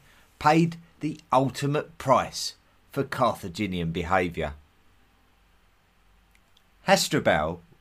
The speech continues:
was in the city of Karet Hadashet, a city which he founded. Now, we have to be very careful here. Karet Hadashet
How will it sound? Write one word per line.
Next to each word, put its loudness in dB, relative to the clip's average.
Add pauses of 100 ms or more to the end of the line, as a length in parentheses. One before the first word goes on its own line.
(160)
was 2
in 2
the 2
city 0 (440)
of 0
Karet 2 (260)
Hadashet, 0 (840)
a 2
city 2
which -6
he -6
founded. 0 (1300)
Now, 6
we 0
have 6
to -2
be 4
very 6
careful 2
here. -4 (680)
Karet 2 (360)
Hadashet 0